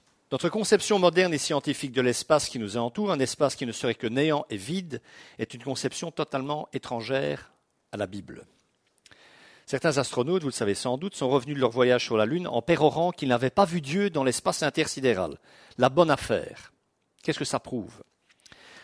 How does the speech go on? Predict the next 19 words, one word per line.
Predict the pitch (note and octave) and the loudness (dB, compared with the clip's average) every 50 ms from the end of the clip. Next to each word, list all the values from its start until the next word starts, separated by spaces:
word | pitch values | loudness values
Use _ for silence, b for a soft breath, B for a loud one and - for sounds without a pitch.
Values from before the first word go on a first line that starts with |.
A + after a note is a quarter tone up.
| B B | B B
Comparez | B - D3+ D3 E3 D#3+ D#3 E3 | B 0 2 6 6 6 6 6
cela | D#3 - F#3+ F#3 F3 | 4 6 6 6 6
à | |
un | E3 | 6
chirurgien | - - - E3+ D3+ D3 C#3+ C#3+ D#3+ F3+ E3+ D#3+ | 4 2 0 0 0 -2 -4 -2 0 0 0 0
qui | - - | 4 2
opère | C#3+ C3 - C#3 C3 | 2 4 4 0 0
quelqu'un | - C#3+ B2 - - A#2 A2+ | 2 -2 -2 2 0 0 0
du | B2+ C3+ | 0 -4
cœur, | _ - F#3 F#3+ G3 F#3 | _ 0 2 2 2 2
peut-il | - _ - D3 C#3+ - - E3 C#3+ C3+ - - | 0 _ 0 0 0 0 -4 -10 -10 -10 -10 -8
dire | D3 F3 G3+ G3 | -4 -4 -4 -2
qu'il | - - D#3 - | -2 -6 -6 -4
connaît | - - D#3 D#3+ | -2 -2 0 2
la | D#3 C#3+ | 2 2
personne | C3 _ C#3 C3+ - - - F#3+ F3+ | 2 _ -2 -2 0 -2 -2 -2 -2
qui | - - | 0 2
l'a | C#3+ C#3 | 4 4
opéré ? | C3+ C3 - A#2+ G#2+ G2 F2+ - b | 4 4 2 0 0 0 -4 -8 b